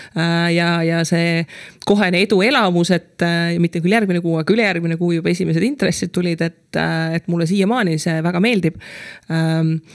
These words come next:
ja eks seal on ka see, noh, selline see ajakulu, äh, element, et, äh, noh, laenud kui sellised mulle, noh, lihtsalt kontseptsioonina ka meeldivad ja ma annan laene ka väljaspool ühisrahastust otse välja.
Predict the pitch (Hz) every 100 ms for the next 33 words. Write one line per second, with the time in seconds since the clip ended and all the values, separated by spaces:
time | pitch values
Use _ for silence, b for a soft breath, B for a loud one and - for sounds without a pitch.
0 | B B 190 185 - 277 214 180 175 196
1 | 185 170 165 165 160 165 156 - 180 165
2 | 165 160 160 220 220 165 147 196 240 214
3 | 165 156 156 156 156 170 269 208 160 160
4 | 156 _ - - 156 _ _ - 156 156
5 | 160 147 - 170 208 220 175 156 - 170
6 | 240 196 156 156 160 156 156 156 214 202
7 | - 156 151 262 214 160 208 285 196 156
8 | 151 156 160 165 160 180 180 160 156 160
9 | - 156 233 196 - 160 170 160 160 156
10 | - 156 254 - 160 156 160 151